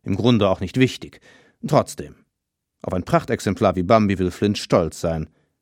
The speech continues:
und dazu gehört eben auch der Glaube an ein bisschen Grips. Grün beleuchtet von den Aquarien machen Flint und Bambi ihre letzte Runde. Lauter kleine, heile Welten.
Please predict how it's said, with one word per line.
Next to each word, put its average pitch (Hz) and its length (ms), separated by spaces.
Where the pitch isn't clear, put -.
und - 140
dazu 147 200
gehört 95 240
eben 101 200
auch - 140
der 143 100
Glaube 80 400
an 113 80
ein 123 120
bisschen 123 340
Grips. - 500
Grün 170 260
beleuchtet 117 480
von 98 120
den 101 120
Aquarien 95 760
machen 101 220
Flint 101 300
und - 160
Bambi 90 300
ihre 90 200
letzte 95 340
Runde. 78 440
Lauter 135 300
kleine, 80 640
heile 90 360
Welten. - 480